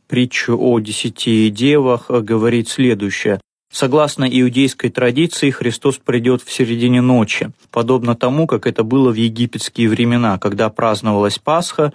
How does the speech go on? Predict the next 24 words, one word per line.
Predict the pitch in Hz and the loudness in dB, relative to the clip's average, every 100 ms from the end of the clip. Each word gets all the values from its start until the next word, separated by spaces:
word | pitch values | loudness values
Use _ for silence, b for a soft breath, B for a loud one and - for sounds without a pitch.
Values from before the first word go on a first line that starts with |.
| _ | _
и | - | -6
прошёл | - 110 - 131 113 | -2 -2 0 0 0
губитель, | 113 110 110 156 160 139 135 _ _ | 0 -2 0 -2 0 -2 -2 _ _
и | - | -4
Господь | 110 117 - 127 110 | -2 -2 0 -2 -2
прошёл | - 110 - 117 104 | -4 -4 -2 0 0
над | 95 101 | 0 -2
скинией, | - - 165 156 143 127 | -4 -2 0 2 2 2
и | - | 0
кровью | - 120 110 104 104 - | -4 0 0 0 -2 0
Агнца | 127 131 131 - 107 | -4 -4 -6 -4 -4
были | 104 113 | 0 0
освящены | 104 - 110 - 120 113 120 - | 0 -2 -6 -4 -2 2 0 -2
выходы | 107 113 - 113 110 110 b b | -2 -2 0 0 0 -2 b b
наших | - 107 101 - 104 - | -4 0 0 -2 -4 -8
дверей. | 110 110 127 120 92 - _ _ _ | -2 2 4 4 2 -4 _ _ _
Поэтому | 120 120 120 113 | -2 0 0 2
я | 104 | 2
полагаю, | 117 113 117 156 170 151 - _ _ | 2 0 2 2 2 -2 -6 _ _
что | - - 143 104 | -14 -2 0 0
в | - | 0
продолжение | 127 127 123 117 139 131 123 - | 0 2 0 2 2 2 -2 -2
апостольской | 120 - 123 - 110 - | -4 -2 -2 -2 -4 -4
традиции | 107 123 127 160 - 139 | 0 0 2 -2 0 0